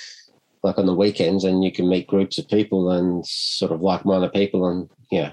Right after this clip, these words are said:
I've, um, uh, socially distanced, of course, but I've met many people, um, just the last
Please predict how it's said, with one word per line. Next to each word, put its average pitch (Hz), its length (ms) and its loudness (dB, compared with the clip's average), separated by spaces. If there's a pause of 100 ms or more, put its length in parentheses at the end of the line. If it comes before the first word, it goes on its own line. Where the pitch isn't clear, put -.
(140)
I've, 98 260 -2
um, 92 460 0 (920)
uh, - 120 0
socially 107 420 2
distanced, 101 400 -2
of - 100 -16
course, 98 260 0
but 95 140 0
I've 104 140 0
met 98 220 2
many 113 260 2
people, 92 540 0 (260)
um, 92 420 -2
just 98 200 -4
the 98 100 0
last - 720 -2